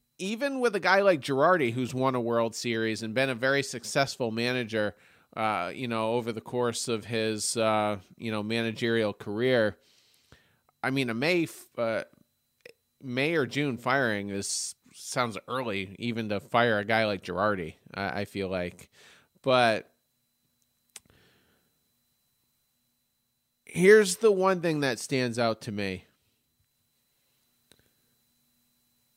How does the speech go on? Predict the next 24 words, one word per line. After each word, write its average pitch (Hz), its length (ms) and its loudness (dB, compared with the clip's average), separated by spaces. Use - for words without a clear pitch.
Minasian, 151 800 2
Perry 180 260 0
Minasian, 143 640 -2
the 113 140 -6
G 127 280 -6
M 127 220 -2
for 117 200 -6
the 107 160 -2
Angels, 104 520 -4
didn't 123 720 -2
hire 117 360 0
Maddon. 101 480 -4
That 110 200 0
was, - 440 -8
that 117 160 -2
was 113 120 -6
a 117 60 -8
Billy 110 300 0
Epler 104 400 -2
hiring 92 560 -2
who 107 160 -8
was 101 200 -6
fired, 101 640 0
uh, 101 320 0